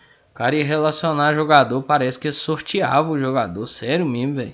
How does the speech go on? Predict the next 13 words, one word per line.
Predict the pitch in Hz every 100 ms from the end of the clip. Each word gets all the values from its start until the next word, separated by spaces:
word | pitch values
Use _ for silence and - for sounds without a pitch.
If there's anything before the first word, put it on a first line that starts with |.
| _ - - _
Parece | 117 123 -
que | 147
fazia | 160 160 165
o |
que | 165
eu | 185
fiz | - 170 180
aqui | 175 -
ontem, | 120 117 143 156 117 117
sei | - 151 147
lá, | 104 120
papelzinho, | - 117 - 139 131 107 104 117 135 -
tampinha. | 143 139 135 110 113 143 139